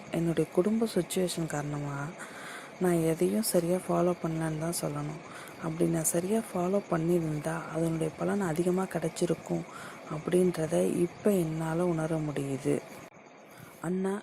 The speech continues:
நீங்க எனக்கு கூறிய அறிவுரை ஆலோசனைப்படி என்னால் முடிந்த ஒரு சில விஷயங்களை மட்டுமே ஃபாலோ பண்ணேன். அதனுடைய ரிசல்ட்டு நல்லா இருக்குன்னு தான் சொல்ல முடியும். எப்படி சொல்றேன் அப்படின்னா, நான் எப்பொழுதும் என்ன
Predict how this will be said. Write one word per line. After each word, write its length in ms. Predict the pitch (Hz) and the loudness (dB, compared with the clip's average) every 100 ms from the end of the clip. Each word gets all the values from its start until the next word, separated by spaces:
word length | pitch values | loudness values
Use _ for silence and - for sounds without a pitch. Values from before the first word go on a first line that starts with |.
| - | -2
நீங்க 360 | 180 196 202 | 0 0 0
எனக்கு 440 | 190 175 175 185 190 | 0 0 0 0 -2
கூறிய 480 | - 202 202 190 190 | 2 2 4 2 2
அறிவுரை 540 | 185 160 175 185 185 | 0 2 2 2 2
ஆலோசனைப்படி 920 | 170 151 160 - 151 139 139 143 165 - | 0 0 0 0 -2 0 0 0 0 2
என்னால் 380 | 151 160 180 | 2 4 2
முடிந்த 420 | 196 160 151 147 185 - - - - - | 2 2 2 0 -2 -4 -14 -14 -6 6
ஒரு 180 | 190 220 | 8 8
சில 260 | - 208 | 8 6
விஷயங்களை 520 | 170 151 180 175 165 | 6 4 2 4 4
மட்டுமே 400 | 151 147 165 170 | 2 0 2 2
ஃபாலோ 300 | 180 - 151 | 2 0 -2
பண்ணேன். 460 | 156 - 139 147 156 151 | -2 -2 -6 -6 -6 -4
அதனுடைய 480 | 156 190 196 185 | 2 4 4 4
ரிசல்ட்டு 500 | 160 147 175 156 180 208 - - - | 4 4 4 2 2 -4 -6 -12 -6
நல்லா 260 | 170 165 180 | 0 4 4
இருக்குன்னு 300 | 170 - 151 | 4 0 -2
தான் 140 | 165 | -2
சொல்ல 260 | - 160 151 | -2 -2 0
முடியும். 680 | 151 143 147 151 - - - - - | -2 -2 -2 -4 -12 -14 -14 -14 -6
எப்படி 420 | 160 160 - 233 | 2 2 4 4
சொல்றேன் 440 | 233 175 156 165 160 151 | 4 4 0 -2 -2 -4
அப்படின்னா, 500 | 147 147 139 151 208 - - - - - | -2 -2 -2 -4 -6 -8 -12 -12 -14 -2
நான் 220 | 180 180 | 2 4
எப்பொழுதும் 420 | 180 170 196 214 | 4 4 4 4
என்ன 180 | 208 185 | 4 4